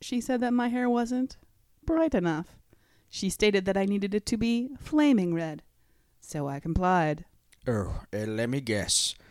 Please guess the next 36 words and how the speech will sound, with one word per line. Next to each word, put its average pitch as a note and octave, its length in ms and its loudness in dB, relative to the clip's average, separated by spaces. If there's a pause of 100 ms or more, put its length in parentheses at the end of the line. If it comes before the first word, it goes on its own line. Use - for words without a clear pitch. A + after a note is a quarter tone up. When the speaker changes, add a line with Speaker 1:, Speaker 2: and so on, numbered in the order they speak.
(220)
Speaker 2:
You C#3 220 8
ignited G#2+ 540 2
your A2 100 6
pubic F3+ 480 12
hair G#2+ 240 2
as G#2+ 140 0
well." C3 420 6 (320)
The A2 80 -6
boss G2 320 2
hung G#2+ 140 -4
his F#2 160 -2
head F#2+ 180 -4
in G2+ 60 -8
despair. F#2+ 560 2 (580)
"Oh, F3 720 8
hell. E3 640 0 (220)
I G#3+ 100 12
wonder D4+ 340 12
how C4+ 160 10
much B3+ 240 6
this G#3 240 6
is G3+ 140 4
going A3+ 220 10
to G3 100 0
cost - 600 10
me," A2+ 260 2 (140)
said - 340 6
Scrooge. B2+ 920 6 (420)
Speaker 1:
<laughs> - 460 -12
"I B3+ 100 2
might B3 240 -2
add, B3+ 280 -8
sir, E3+ 320 -8 (280)
that A#3+ 180 2
the B3 280 0 (120)
golden C#4 520 4